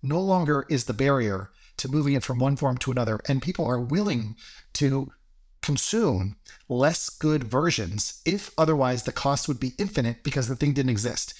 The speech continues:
In your case, the, the cost to the listener is infinite because they can get the real thing, which is you and your real voice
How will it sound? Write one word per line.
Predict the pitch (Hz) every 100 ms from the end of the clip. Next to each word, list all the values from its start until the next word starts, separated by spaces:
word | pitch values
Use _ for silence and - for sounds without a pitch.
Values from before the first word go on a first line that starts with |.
| -
In | 131 127
your | 147
case, | - 127 110 - - - - - _
the, | 123 139 131 127 123 -
the | - 120
cost | - - 185 202
to | -
the | 120
listener | 113 190 - 127 110 -
is | 135 -
infinite | 147 131 120 113
because | 135 135
they | 135
can | - 131
get | 147
the | 123
real | 131 127
thing, | 160 147 135
which | 123
is | 120 104
you | 175 165
and | 147 123
your | 135
real | 127
voice | 113 120 117